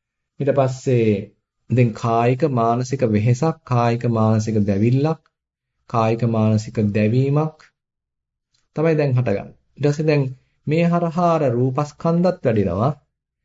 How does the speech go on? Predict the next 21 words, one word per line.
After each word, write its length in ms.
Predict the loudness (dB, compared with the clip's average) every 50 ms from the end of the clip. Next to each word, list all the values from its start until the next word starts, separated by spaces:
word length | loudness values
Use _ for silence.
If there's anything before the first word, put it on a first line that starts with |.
| _ _ _
වේදනාස්කන්ධත් 920 | -4 -2 -2 0 0 0 0 0 -2 -2 -4 -2 -2 0 0 0 0 0
වැඩෙනවා. 480 | 0 0 0 2 0 0 -2 -2 -2 -4 -6 -10 _ _ _ _ _ _ _ _ _ _ _ _ _ _ _ -2
තව 100 | 0 0
ඉතින් 220 | 2 2 2 0 0
කල්පනා 520 | 0 0 0 -2 -2 -2 -2 -2 0 0 0
කරන්න, 240 | 0 0 0 0 0 0
කල්පනා 440 | 0 -2 -2 -2 -2 -2 0 0 0
කරන්න 220 | 0 0 0 -2 -2
සංඥාත් 600 | -2 0 0 2 2 2 2 0 0 0 0 0
ඔළුවේ 240 | 0 0 0 0 -2 -4 -8 -12 _
වැඩි 240 | -2 0 0 2 2
වෙලා 240 | 2 0 0 -2 -2
සංඥාස්කන්ධත් 920 | -2 -2 0 0 2 2 2 2 0 0 -2 -2 0 2 2 2 0 0 0
වැඩෙනවා. 460 | 0 0 0 0 0 0 0 0 -2 -2 -6 _ _ _ _ _ _ _ _ _ _ _ _ _ _ _ _ _ -2
ඊළඟට 260 | 0 0 2 2 0
ඉතින් 200 | 0 0 0 2 2 0 0 -2 -4 -8 -12 _
අපි 220 | _ -4 -4 -2 -2
හිතමු 300 | 0 0 2 2 2 0 0 -2 -6 -8 -12 -18 _ _ _ _
යාගෙන් 360 | -4 0 2 2 2 2 0 0
පලිගන්න 520 | -2 -2 -2 0 0 2 2 2 2 2
හිතෙනවා, 520 | 0 0 0 -2 0 0 2 2 2 0